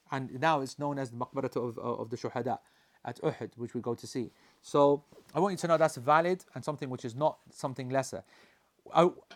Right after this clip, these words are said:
I'm gonna say something. These are the guidance notes. The final sheet that the M B C will release, yani, for this process will be much more summarized. But I just wanna add what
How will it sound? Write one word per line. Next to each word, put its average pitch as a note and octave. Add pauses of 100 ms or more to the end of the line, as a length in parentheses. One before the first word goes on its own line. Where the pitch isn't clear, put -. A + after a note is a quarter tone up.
(420)
I'm D#3+
gonna A#3+
say A#3+
something. G3+ (600)
These G3
are A#3+
the G#3
guidance D#3
notes. A2+
The C3
final F#3+
sheet F#3+ (100)
that C#3
the C#3
M E3
B D3+
C D#3+
will D3+
release, C#3+
yani, C#3+
for C#3+
this C3
process D#3+
will C#3+
be C3+
much C#3+
more C3+
summarized. A2+ (520)
But -
I C#3
just D#3+
wanna F#3+
add D3+
what C3+